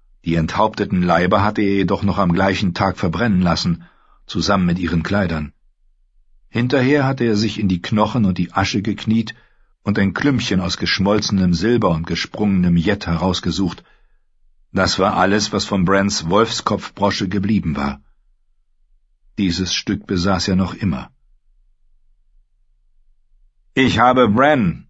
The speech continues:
und Rickon großzügig behandelt“, erklärte er seiner Schwester.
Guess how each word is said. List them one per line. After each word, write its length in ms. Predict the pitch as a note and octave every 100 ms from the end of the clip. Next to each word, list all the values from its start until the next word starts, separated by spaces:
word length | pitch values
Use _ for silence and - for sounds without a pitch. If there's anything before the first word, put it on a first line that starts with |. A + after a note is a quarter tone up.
| _ -
und 220 | A2 E2
Rickon 420 | B2 B2+ A#2+ G#2+
großzügig 760 | F2 D3 E3 - E3 E3 D3+ B2+
behandelt“, 600 | C#3 C3+ F#2 D#2 - _ _ _ _ _ _ -
erklärte 420 | F2+ - D#2+ E2
er 120 | D#2
seiner 240 | D2 D2 C#2+
Schwester. 460 | D#2+ - - -